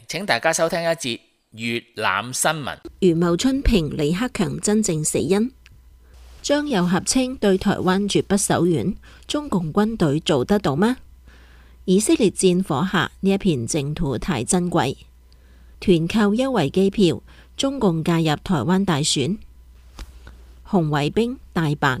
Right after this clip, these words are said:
Speaker 2: 驚現洛杉磯萬聖節。觀眾朋友大家好，歡迎收睇粵覽新聞，我係芬妮。首先多謝你哋嘅支持。今日係香港時間十一月三號，提提大家，我哋嘅節目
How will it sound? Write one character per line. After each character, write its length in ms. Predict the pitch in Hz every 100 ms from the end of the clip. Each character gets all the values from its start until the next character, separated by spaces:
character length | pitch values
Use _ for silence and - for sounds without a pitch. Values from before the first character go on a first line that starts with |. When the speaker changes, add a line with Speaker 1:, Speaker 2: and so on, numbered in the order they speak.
| -
Speaker 2:
驚 200 | 208 208 180
現 160 | 139
洛 160 | 147 -
杉 300 | - 165 151
磯 220 | 180 185
萬 200 | 180 120
聖 240 | 151 151 170
節。 260 | 175 117 - - - - - - - - -
觀 200 | 254 262
眾 120 | 226
朋 220 | 220 180
友 160 | 135 147
大 180 | 156 127
家 160 | 175
好， 280 | 190 151 208 - - -
歡 200 | 302 294
迎 180 | 185 139
收 220 | 240 240
睇 280 | 214 175 190
粵 100 | 170
覽 180 | 143 156
新 180 | - 240
聞， 180 | 220 - - - -
我 120 | 180
係 240 | 220 208 147
芬 160 | 190 185
妮。 220 | 104 - - -
首 200 | - 180
先 280 | 160 240 240
多 160 | 240 233
謝 160 | 170
你 160 | 135 135
哋 100 | 151
嘅 100 | 147
支 220 | - 185
持。 240 | - 196 - - - -
今 120 | - 262
日 100 | 226
係 280 | 196 175
香 200 | 196 277
港 180 | 240 135
時 160 | 180 160
間 260 | - 147
十 160 | 156 151 -
一 240 | 170 156
月 60 | -
三 340 | - 190 185
號， 240 | 190 151 - - - - -
提 120 | 190
提 160 | 165 135
大 160 | 143 123
家， 280 | 185 196 214 - - -
我 100 | 190
哋 140 | 220 185
嘅 100 | 175
節 160 | 180
目 140 | 156